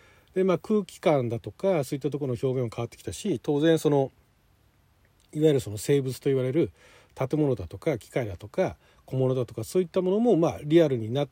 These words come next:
た上に、人間も、まあ、だいぶリアルに表現できるようになってきたと。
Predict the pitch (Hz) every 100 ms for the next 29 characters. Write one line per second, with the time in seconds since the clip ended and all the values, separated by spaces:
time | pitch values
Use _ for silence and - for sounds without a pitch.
0 | _ 113 107 143 180 240 - - - _
1 | 226 262 285 277 262 254 262 285 131 -
2 | _ _ _ - 165 147 160 156 160 170
3 | 139 107 95 147 135 127 113 104 143 107
4 | 101 123 - 98 - -